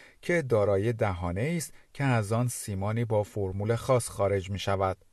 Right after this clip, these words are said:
گفته می‌شود که جنس این سیمان شبیه خامه زده شده است. این سیمان سپس طبق طرح ساختمان پرینت می‌شود.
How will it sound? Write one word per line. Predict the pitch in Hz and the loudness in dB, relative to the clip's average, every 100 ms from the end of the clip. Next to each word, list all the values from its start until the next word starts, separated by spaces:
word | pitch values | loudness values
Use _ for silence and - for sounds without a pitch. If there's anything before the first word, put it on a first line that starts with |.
| _ - - | _ -20 2
گفته | 156 156 170 | 2 2 -2
می‌شود | 160 165 151 143 | 0 2 2 2
که | 156 143 | 0 0
جنس | 139 135 - | 2 0 0
این | 135 127 | 0 0
سیمان | - 107 98 147 | -2 -4 -2 -2
شبیه | 165 131 107 117 147 | 0 0 2 2 2
خامه | - 110 98 104 | 0 -4 -2 0
زده | 127 117 92 | 2 2 2
شده | 92 - 92 117 | 0 -2 2 2
است. | 92 - - - _ - | 2 -4 -16 -20 _ 0
این | 120 | 0
سیمان | - 107 104 139 | 2 -2 -2 0
سپس | - 113 127 135 | 0 0 0 0
طبق | - 127 131 127 | 0 0 2 0
طرح | - 117 117 | 2 0 2
ساختمان | 120 - 101 - 101 110 120 | 0 0 -4 -4 -2 0 -2
پرینت | - 107 117 - | -4 -2 -2 -2
می‌شود. | 92 95 92 87 | -4 0 2 2